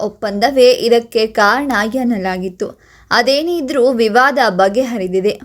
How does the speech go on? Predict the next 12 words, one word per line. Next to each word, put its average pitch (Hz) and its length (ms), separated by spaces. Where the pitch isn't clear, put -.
ಮತ್ತೆ 262 400
ಕರ್ಣ 233 360
ಧಾರಾವಾಹಿ 254 720
ಪ್ರಸಾರ 196 640
ಆಗ್ತಾ 208 460
ಇದೆ. 208 260
ಇನ್ನು 285 260
ಇದರ 294 180
ಬೆನ್ನಲ್ಲೇ 269 600
ನಟಿ 262 320
ಭವ್ಯ 240 480
ಗೌಡ 214 300